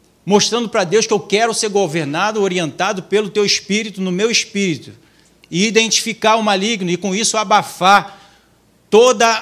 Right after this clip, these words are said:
atitude maligna e humana, natural, terrena, no qual também está aqui diariamente lutando contra nós. E isso é todo dia, Deus não vai nos livrar disso, a não ser aquela famosa,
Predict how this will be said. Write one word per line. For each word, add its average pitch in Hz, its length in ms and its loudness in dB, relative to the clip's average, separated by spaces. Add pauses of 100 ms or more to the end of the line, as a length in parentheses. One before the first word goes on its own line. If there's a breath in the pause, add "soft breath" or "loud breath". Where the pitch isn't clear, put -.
(100)
atitude 202 800 -2 (160)
maligna 220 800 -2
e 202 100 -2
humana, 202 640 -2 (300)
natural, 202 920 0
terrena, 202 720 -2 (160)
no 175 100 -6
qual 202 220 2
também 196 280 -2
está 208 200 -4
aqui 208 340 -6
diariamente 185 640 -4
lutando 190 300 -8
contra 190 260 -10
nós. 160 300 -10 (1700)
E 170 160 -4
isso 208 160 0
é 202 40 -2
todo 190 280 -2
dia, 160 320 -2
Deus 165 180 0
não 196 160 -2
vai 185 140 0
nos 190 140 -4
livrar 175 320 -4
disso, 139 440 -6 (1040)
a 143 120 -2
não 151 120 0
ser 156 440 -4 (340)
aquela - 200 -18
famosa, 127 600 -10